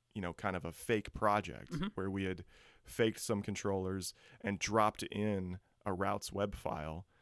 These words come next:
Speaker 1: like, it started showing these things that people were talking about. Whereas before, I was lying, right? I was saying, like, "Oh, okay, you're gonna,"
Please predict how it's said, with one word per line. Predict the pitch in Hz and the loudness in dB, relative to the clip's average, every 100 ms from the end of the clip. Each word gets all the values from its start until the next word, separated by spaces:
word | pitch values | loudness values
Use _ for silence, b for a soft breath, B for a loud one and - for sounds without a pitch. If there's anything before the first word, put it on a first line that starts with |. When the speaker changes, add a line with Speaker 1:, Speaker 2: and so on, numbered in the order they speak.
| b b - | b b -2
Speaker 1:
like, | 98 82 - - _ _ _ _ _ _ _ _ _ | 0 0 -4 -18 _ _ _ _ _ _ _ _ _
it | 117 113 _ | 4 4 _
started | - - 113 104 92 | -4 8 10 10 6
showing | - - 147 110 98 | 4 6 8 6 2
these | 98 98 | -2 -2
things | - 113 104 | 0 2 2
that | 92 | -2
people | - 104 95 | 0 0 0
were | 90 | 0
talking | 127 117 - | 2 2 0
about. | - 82 | -4 0
Whereas | 107 113 | 4 4
before, | 107 104 - 220 110 104 131 _ _ _ _ | 2 0 4 6 6 2 -4 _ _ _ _
I | 117 | 2
was | 110 113 | 4 6
lying, | 131 170 95 82 101 | 6 6 2 -6 -8
right? | 101 98 113 - | 0 0 0 0
I | |
was | 98 95 | -2 0
saying, | - 123 113 107 | 2 4 4 2
like, | 101 95 - | 0 -2 0
"Oh, | 151 135 | 6 8
okay, | 117 123 92 - b b b | 8 4 -2 -4 b b b
you're | 120 160 | 2 4
gonna," | 160 | 2